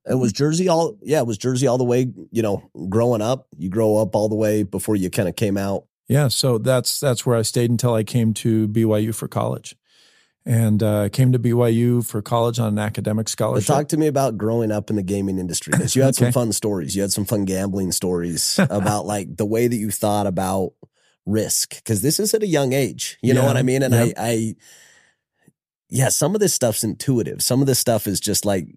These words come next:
Speaker 1: you know, some of it you're born with it. And I, I was interested to see how you thought about risk and how you thought
Speaker 2: Yeah.
Speaker 1: about
Speaker 2: Well, I'll,
Speaker 1: Yeah.
Speaker 2: I'll tell you a fun story. So when I was,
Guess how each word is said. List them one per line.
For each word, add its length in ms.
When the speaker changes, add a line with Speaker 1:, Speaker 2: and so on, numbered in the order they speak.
Speaker 1:
you 220
know, 160
some 240
of 80
it 100
you're 80
born 360
with 180
it. 180
And 640
I, 220
I 120
was 160
interested 540
to 80
see 280
how 120
you 200
thought 340
about 340
risk 420
and 100
how 100
you 160
thought 240
Speaker 2:
Yeah. 40
Speaker 1:
about 380
Speaker 2:
Well, 140
I'll, 140
Speaker 1:
Yeah. 100
Speaker 2:
I'll 100
tell 240
you 140
a 40
fun 240
story. 280
So 180
when 320
I 100
was, 520